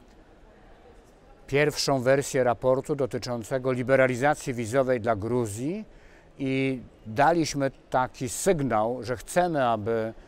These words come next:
ten proces przygotowania rozwiązania i dania Gruzinom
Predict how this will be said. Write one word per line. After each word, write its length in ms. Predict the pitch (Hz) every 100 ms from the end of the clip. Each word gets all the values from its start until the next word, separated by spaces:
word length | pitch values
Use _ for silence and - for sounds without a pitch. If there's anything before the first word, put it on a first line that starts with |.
| - -
ten 220 | 135 131
proces 600 | 107 131 147 - 117 104
przygotowania 800 | - - 123 127 131 143 160 143
rozwiązania 920 | 127 110 127 117 123 120 110 98 98 - - - - -
i 280 | 127 120 110 98
dania 440 | 139 151 143 123
Gruzinom 840 | 110 131 104 135 139 123 117 107